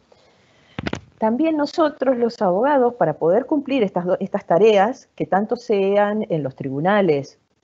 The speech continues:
que estén funcionando online, como en, en los sistemas de mediación, arbitraje y negociación electrónica,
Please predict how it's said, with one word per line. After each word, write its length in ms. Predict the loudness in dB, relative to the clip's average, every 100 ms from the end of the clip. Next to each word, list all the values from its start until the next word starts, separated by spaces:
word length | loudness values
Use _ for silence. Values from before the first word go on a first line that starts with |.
| _
que 120 | -14
estén 280 | -8 -4 -4
funcionando 640 | -2 -6 -4 -2 -2 -2
online, 460 | 0 0 0 -2 -4
como 400 | -6 -4 -4 -4
en, 600 | -2 -2 -2 -6 -8 -10 -14 -14
en 160 | -10
los 160 | -8 -10
sistemas 600 | -14 -20 -4 -2 0 0
de 120 | 2 2
mediación, 640 | 0 -2 -2 2 2 2
arbitraje 580 | -2 -4 0 0 0 -4
y 40 |
negociación 640 | -4 -6 -6 -8 -6 -2 -2
electrónica, 760 | -2 -2 0 0 0 -2 -2